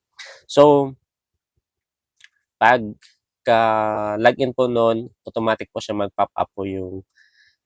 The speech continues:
ah, change password. So, change po agad. So, yung login password, tsaka yung, ah, Wi-Fi password,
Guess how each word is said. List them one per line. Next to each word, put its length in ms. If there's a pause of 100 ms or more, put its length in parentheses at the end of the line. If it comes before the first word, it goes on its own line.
ah, 240
change 320
password. 560 (400)
So, 400
change 240
po 320 (480)
agad. 400
So, 460 (580)
yung 640 (1700)
login 320
password, 640 (320)
tsaka 320
yung, 400 (480)
ah, 160
Wi-Fi 320
password, 560